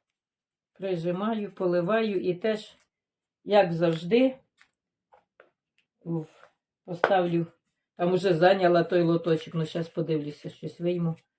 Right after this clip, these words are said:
поскладаю в лоточок, хай проростають. Побачимо, коли. Я вже казала вчора і раніше показувала, міні-перчик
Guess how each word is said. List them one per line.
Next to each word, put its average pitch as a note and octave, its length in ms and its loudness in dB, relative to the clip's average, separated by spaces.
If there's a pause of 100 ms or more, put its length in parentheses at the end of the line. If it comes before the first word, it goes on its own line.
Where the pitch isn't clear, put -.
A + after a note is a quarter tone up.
(640)
поскладаю D#3+ 680 -2
в D3+ 40 -4
лоточок, F3 520 -4
хай E3+ 260 -8
проростають. D#3 720 -8
Побачимо, D#3 560 -10
коли. D3 300 -6 (340)
Я E3+ 140 2
вже D#3 180 -2
казала G#3 440 0
вчора G#3 480 -2 (200)
і D3+ 240 -6
раніше E3+ 520 -4
показувала, F3 800 -2 (460)
міні-перчик F#3 960 -2